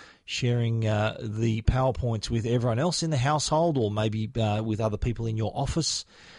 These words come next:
the power points sometimes run out very quickly, especially when we're all looking to charge at the same time.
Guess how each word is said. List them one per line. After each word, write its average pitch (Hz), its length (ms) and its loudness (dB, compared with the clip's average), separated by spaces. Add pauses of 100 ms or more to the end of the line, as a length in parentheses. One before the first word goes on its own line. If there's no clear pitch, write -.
(160)
the - 100 0
power 127 340 4
points 117 380 -2
sometimes 110 560 -2
run 110 180 0
out 107 160 -2
very 110 320 0
quickly, 117 400 -4
especially 101 400 -4
when 104 180 -2
we're 104 200 0
all 107 100 -2
looking 113 280 -4
to 98 60 -8
charge 113 400 -6
at 107 80 -8
the - 60 -6
same 98 260 -4
time. 147 380 -2